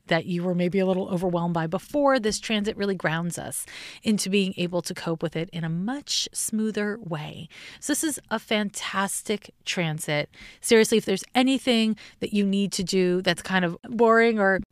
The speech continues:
requiring of a great deal of concentration, this transit's your buddy. That said, on the thirteenth, we're gonna start to feel the sun square to Neptune. We'll feel it the thirteenth, fourteenth, and fifteenth. It is exact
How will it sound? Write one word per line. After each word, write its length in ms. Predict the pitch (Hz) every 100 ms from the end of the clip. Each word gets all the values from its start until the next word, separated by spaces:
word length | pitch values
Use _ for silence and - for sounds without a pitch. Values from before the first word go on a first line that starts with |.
| 196
requiring 720 | 214 - 226 214 220 214 202
of 220 | 185 180
a 40 |
great 240 | 170 190 185
deal 80 |
of 80 | 170
concentration, 840 | - 156 - 196 277 269 277 254 214
this 300 | - 175 202
transit's 560 | - 196 180 180 165 -
your 80 | 160
buddy. 380 | 151 139 143 - _ _ _ -
That 300 | 208 175 -
said, 680 | - - 294 82 65 - - _ -
on 320 | 202 190 190
the 100 | 175
thirteenth, 540 | - 190 226 349 359
we're 80 | 277
gonna 160 | 247 233
start 360 | - 202 170
to 100 | -
feel 560 | - - 180 156 196 254 -
the 100 | -
sun 480 | 202 - 208 202 214 -
square 500 | - - 175 170 165
to 180 | -
Neptune. 600 | 165 139 - - 160 156 151 _ -
We'll 240 | 226 208 180
feel 200 | 202 196
it 40 |
the 80 | 190
thirteenth, 480 | - 185 - 190 -
fourteenth, 400 | 180 165 170 160
and 100 | 185
fifteenth. 400 | 294 - 269 233
It 100 | 190
is 140 | 180
exact 500 | 180 165 214 190 -